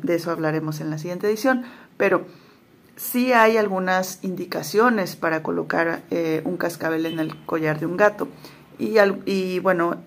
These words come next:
la razón es para poder localizarlo, ¿verdad? Y esto nos puede servir a aquellos tutores que tenemos en casa gatos que nos agarran por sorpresa para jugar, o incluso cuando hay problemas de agresión hacia humanos o hacia otros animales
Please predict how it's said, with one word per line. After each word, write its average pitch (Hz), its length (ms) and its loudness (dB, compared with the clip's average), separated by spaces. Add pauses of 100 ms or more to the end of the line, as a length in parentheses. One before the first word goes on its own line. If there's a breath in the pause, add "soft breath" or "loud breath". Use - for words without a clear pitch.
la 170 140 4
razón 160 380 -2
es 196 100 -6
para 113 300 -4
poder 165 280 0
localizarlo, 165 640 -2
¿verdad? 147 280 -2 (280 loud breath)
Y 226 140 4
esto 233 280 8
nos 233 180 0
puede 214 240 4
servir 196 560 0
a 185 420 4 (480 loud breath)
aquellos 208 500 4
tutores 202 600 2 (300)
que 185 340 6
tenemos 170 420 0
en 190 120 -4
casa 202 260 0
gatos 175 380 0
que 165 120 -4
nos 151 240 -2
agarran 151 340 0
por 175 160 -4
sorpresa 208 500 0
para 156 160 0
jugar, 185 460 2 (300 loud breath)
o 196 120 0
incluso 196 340 2
cuando 180 200 0
hay 180 60 -2
problemas 185 500 0
de 185 80 0
agresión 175 500 -2 (840)
hacia 160 300 0
humanos 175 460 2
o 165 80 2
hacia 156 260 0
otros 151 300 -2
animales 156 520 0